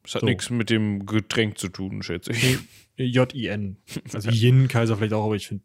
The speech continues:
Speaker 2: Jin.
Speaker 1: Ja.
Speaker 2: Auf jeden Fall hat der das ausgenutzt und dann gesagt, „Pass mal auf, Leute, ihr habt da, seid euch nicht einig, habt da nur Stress.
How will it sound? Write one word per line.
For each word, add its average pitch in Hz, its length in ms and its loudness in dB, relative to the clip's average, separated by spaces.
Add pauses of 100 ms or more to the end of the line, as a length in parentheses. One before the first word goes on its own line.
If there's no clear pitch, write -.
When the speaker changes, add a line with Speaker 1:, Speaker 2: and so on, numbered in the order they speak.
(140)
Speaker 2:
Jin. 101 280 -6 (720)
Speaker 1:
Ja. 110 180 0 (640)
Speaker 2:
Auf 139 100 4
jeden 156 80 6
Fall 151 140 6
hat 135 80 0
der 147 100 4
das 147 120 6
ausgenutzt 147 500 6
und 139 40 6
dann 135 60 6
gesagt, 127 220 4
„Pass 123 140 4
mal 131 100 8
auf, 151 180 6
Leute, 143 540 6 (340)
ihr 143 120 6
habt 131 180 2
da, 123 560 6
seid 135 220 2
euch 127 120 6
nicht 147 160 6
einig, 151 460 6
habt 127 160 2
da 120 60 4
nur 123 160 6
Stress. 135 640 -2